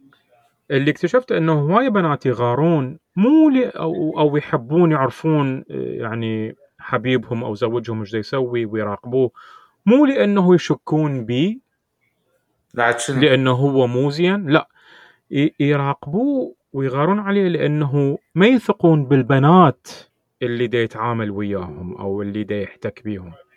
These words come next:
Speaker 2: طبعًا
Speaker 1: شنو؟
Speaker 2: هو هذا الر-، ه-، هذا الرأي توني كنت راح أقول لك، البنية
Speaker 1: <laughs>
Speaker 2: الصديقة الثانية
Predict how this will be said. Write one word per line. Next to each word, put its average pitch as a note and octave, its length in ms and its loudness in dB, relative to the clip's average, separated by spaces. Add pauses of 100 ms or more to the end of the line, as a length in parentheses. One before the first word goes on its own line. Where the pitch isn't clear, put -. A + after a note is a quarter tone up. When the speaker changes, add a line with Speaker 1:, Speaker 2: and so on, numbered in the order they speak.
(260)
Speaker 2:
طبعًا B3+ 180 4
Speaker 1:
شنو؟ G3+ 220 4
Speaker 2:
هو C3+ 60 2
هذا C#3 160 2
الر-، C3+ 260 -2
ه-، C3+ 260 -2
هذا C3+ 120 0
الرأي D#3 240 4
توني F#3 320 2
كنت D#3+ 200 -2
راح C3+ 220 0
أقول C3+ 220 0
لك، B2 180 -6
البنية D3 520 0
Speaker 1:
<laughs> - 40 2
Speaker 2:
الصديقة C#3+ 420 -4
الثانية E3 800 0